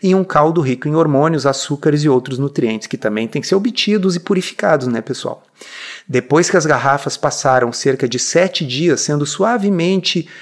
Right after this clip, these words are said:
roladas pra frente e pra trás em um armário de incubação aquecido, e não custa a gente lembrar que aí precisa energia pra manter esse aquecimento, pra fazer essas coisas ficarem girando, energia essa que vem frequentemente nos Estados Unidos de combustíveis fósseis, precisa água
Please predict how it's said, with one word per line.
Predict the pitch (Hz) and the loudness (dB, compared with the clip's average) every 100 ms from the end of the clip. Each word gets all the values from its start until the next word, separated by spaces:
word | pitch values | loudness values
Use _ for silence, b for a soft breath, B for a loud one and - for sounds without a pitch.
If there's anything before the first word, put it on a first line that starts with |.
| B | B
roladas | B 120 135 156 143 156 151 120 - | B -2 2 4 6 4 4 0 -4
pra | - 147 | -2 -2
frente | - 202 226 - | 0 0 0 -2
e | |
pra | - 170 | -4 -2
trás | - 127 120 | 2 2 2
em | 131 | 0
um | 135 | 2
armário | 127 123 135 139 | 2 4 2 2
de | 127 | 0
incubação | 135 - 127 120 - 143 123 | -2 -2 0 0 0 0 0
aquecido, | - 123 - 170 170 110 - B B B B B | -2 -6 -4 -4 -4 -6 -12 B B B B B
e | - 127 165 180 - _ _ - | -4 0 0 0 -6 _ _ -4
não | 143 147 160 | 0 2 0
custa | - 170 180 - | -2 -2 0 0
a | 131 | 0
gente | 135 - | 0 -2
lembrar | 120 113 104 135 180 - _ | -2 0 2 2 0 -6 _
que | - 143 | -2 2
aí | 127 120 | 2 2
precisa | 135 117 - 127 117 | -2 -4 -2 0 2
energia | 117 120 113 117 110 131 185 | 0 0 0 -2 -2 0 0
pra | 208 147 | 0 0
manter | 131 120 - 131 | 0 -2 0 0
esse | 127 131 | 2 -2
aquecimento, | - 127 - 117 113 151 175 175 | -4 -4 -4 -4 -2 -2 -2 -6
pra | - | -8
fazer | - 127 120 | -4 -2 0
essas | 127 127 - | 0 -2 -2
coisas | 127 123 - | 0 0 -4
ficarem | - 120 120 | -2 -2 0
girando, | 107 117 110 123 165 190 | -2 0 0 0 0 0
energia | 147 131 123 117 147 131 | 0 0 -2 -2 0 2
essa | 123 127 127 | 4 0 -4
que | - | -10
vem | 113 117 127 131 | -8 -4 -2 -2
frequentemente | 131 123 135 131 - 123 123 120 | -6 -4 -4 -4 -4 -4 -4 -4
nos | 123 113 | -6 -6
Estados | - 123 113 | -6 -4 -4
Unidos | 113 117 113 113 | -2 -2 -2 -4
de | 123 214 | -6 -4
combustíveis | - 156 143 - 123 117 - | -2 -2 -2 -4 -4 -4 -6
fósseis, | - 123 143 - 170 - | -2 0 0 -2 -6 -6
precisa | - - 160 139 | -10 -8 -6 -2
água | 131 123 147 156 151 | 0 2 2 2 2